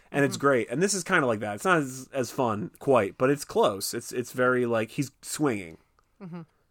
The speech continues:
Speaker 1: Um,
Speaker 2: To quote thirty Rock, "I'm trying to get them to add a category for living theatrically a normal life."
Speaker 1: <laughs> Yeah. Yeah, um, so I would say this is just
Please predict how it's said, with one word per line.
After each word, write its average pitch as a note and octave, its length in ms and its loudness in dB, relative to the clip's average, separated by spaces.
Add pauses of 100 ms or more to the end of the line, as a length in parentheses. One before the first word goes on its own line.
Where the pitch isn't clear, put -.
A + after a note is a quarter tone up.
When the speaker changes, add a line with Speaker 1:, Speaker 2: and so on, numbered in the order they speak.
(180)
Speaker 1:
Um, G#2+ 460 0
Speaker 2:
To - 80 -20
quote - 260 -10
thirty E3+ 320 -10
Rock, D#3+ 380 -8
"I'm E3+ 120 -14
trying F3 320 -10
to E3 60 -12
get D#3+ 140 -12
them E3 100 -14
to D#3 80 -14
add D#3+ 140 -10
a D#3+ 40 -10
category E3+ 580 -10
for E3 200 -14
living E3 340 -10
theatrically E3+ 720 -10
a D#3 60 -10
normal E3+ 380 -8
life." D3 520 -12
Speaker 1:
<laughs> A#2 100 -10
Yeah. A#2 160 -4 (920)
Yeah, E3 280 6
um, A#2+ 460 4 (680)
so C#3 340 6
I C3+ 120 6
would D3 140 6
say C#3 180 2
this C3 260 -4
is A#2+ 240 -6 (100)
just C3 1120 2